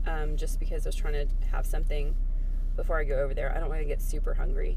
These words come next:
'cause that's never a good thing. Um, and I didn't wanna just eat a dinner because I want to have my vegetables and everything. So I'm trying to make sure that I have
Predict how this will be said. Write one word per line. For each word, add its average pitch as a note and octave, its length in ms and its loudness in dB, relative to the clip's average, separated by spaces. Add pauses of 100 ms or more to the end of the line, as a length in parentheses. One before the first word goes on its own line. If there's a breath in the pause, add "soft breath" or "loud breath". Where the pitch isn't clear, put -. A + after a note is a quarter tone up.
'cause - 120 0
that's C#3+ 200 0
never D#3 340 0
a D3 40 -2
good D3 180 -2
thing. C#3+ 280 -2 (1120 loud breath)
Um, E3+ 460 2 (680)
and G3 140 2
I F#3+ 60 4
didn't G3+ 200 2
wanna F#3+ 180 0
just - 200 -6
eat F3 120 -2
a E3 60 0
dinner E3 420 2
because F#3+ 460 4
I D#3 80 2
want E3 380 2
to A2 180 -4
have C#3+ 580 2 (680)
my D#3 100 0
vegetables C#3+ 580 0
and B2 120 -2
everything. C3 560 -4
So - 160 -2
I'm C#3+ 100 2
trying C#3+ 240 0
to C3+ 60 0
make - 180 -4
sure - 180 -2
that - 160 -2
I - 40 -2
have - 320 -4